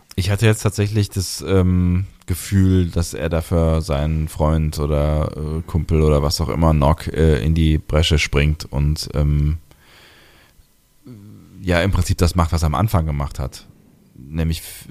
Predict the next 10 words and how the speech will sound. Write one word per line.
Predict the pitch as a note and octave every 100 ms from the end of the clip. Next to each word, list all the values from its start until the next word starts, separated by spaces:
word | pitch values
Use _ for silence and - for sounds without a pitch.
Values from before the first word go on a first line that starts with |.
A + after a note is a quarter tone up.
| - -
Wer-, | - - - - D2+
Werbung | E2 F2 G2
für | - E2
seine | D#2+ D#2+
Seite, | E2 G#2+ - C#2+ - -
so. | D#2 C#2 D2 - _
Also | D2 D2+
für | -
Nocks | D#2 E2 -
Seite. | C2+ D2 C#2+